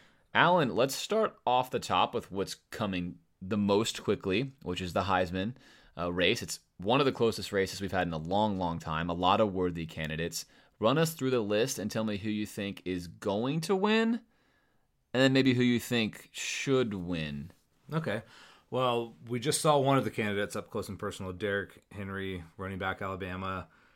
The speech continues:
Speaker 2: Christian McCaffrey, running back for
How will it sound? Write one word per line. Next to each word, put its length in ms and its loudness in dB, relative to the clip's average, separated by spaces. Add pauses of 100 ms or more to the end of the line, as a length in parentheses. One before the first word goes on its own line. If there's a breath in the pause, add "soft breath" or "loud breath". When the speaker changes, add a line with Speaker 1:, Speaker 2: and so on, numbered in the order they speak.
(160 soft breath)
Speaker 2:
Christian 340 -6
McCaffrey, 800 0 (560 soft breath)
running 200 -4
back 260 -2
for 760 -4